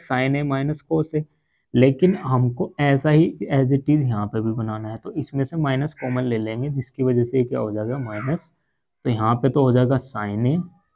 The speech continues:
और यहाँ पे हो जाएगा आपका cos A, ठीक है। अब base दोनों के same है, ये भी, ये भी, तो एलसीएम ले लेंगे, तो आ जाएगा sin A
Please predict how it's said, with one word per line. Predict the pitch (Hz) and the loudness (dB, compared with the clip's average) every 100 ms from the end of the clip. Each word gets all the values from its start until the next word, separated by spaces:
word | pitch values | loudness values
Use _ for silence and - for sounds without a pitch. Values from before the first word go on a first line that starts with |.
| _ _ _ _ _ _ _ _ _ _ - - - _ _ - | _ _ _ _ _ _ _ _ _ _ -20 -20 -20 _ _ -6
और | 123 | -4
यहाँ | 110 110 110 | -2 -2 -2
पे | 113 | 0
हो | 120 | 0
जाएगा | 107 98 98 104 | 0 -2 -4 -4
आपका | 101 - 160 | -8 -6 -6
cos | 165 - 110 101 - | -4 -6 -6 -6 -12
A, | 127 - _ _ _ _ _ _ _ _ _ _ _ _ _ | -16 -16 _ _ _ _ _ _ _ _ _ _ _ _ _
ठीक | 156 196 | -4 -2
है। | 202 - _ _ _ _ _ - | -4 -10 _ _ _ _ _ -2
अब | 123 | 6
base | 120 156 175 156 | 10 12 12 8
दोनों | 143 139 139 | 6 6 4
के | 170 | 2
same | - 123 101 | 2 0 0
है, | 104 127 | -4 2
ये | 117 131 | 6 6
भी, | 151 160 120 | 6 0 -2
ये | 98 | -4
भी, | 98 - _ _ _ _ _ _ _ _ | -8 -14 _ _ _ _ _ _ _ _
तो | - - | -2 4
एलसीएम | 123 123 139 | 6 6 4
ले | 131 | 6
लेंगे, | 113 110 123 | 4 2 -2
तो | - - _ - | -4 -14 _ 0
आ | 123 | 4
जाएगा | 123 127 135 | 6 6 4
sin | 165 - - 117 117 120 | 0 -6 -4 -2 2 2
A | - 135 | 2 2